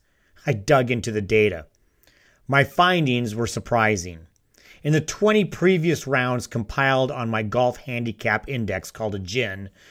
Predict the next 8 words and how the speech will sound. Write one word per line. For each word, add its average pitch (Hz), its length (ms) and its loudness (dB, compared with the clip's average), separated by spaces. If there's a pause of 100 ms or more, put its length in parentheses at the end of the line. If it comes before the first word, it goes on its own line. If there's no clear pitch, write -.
(180)
my 131 140 2
scoring 175 600 2
in 135 120 -4
competitive 160 720 -2
rounds 117 400 -2
was 107 180 -4
significantly 117 840 -6
higher. 90 500 -6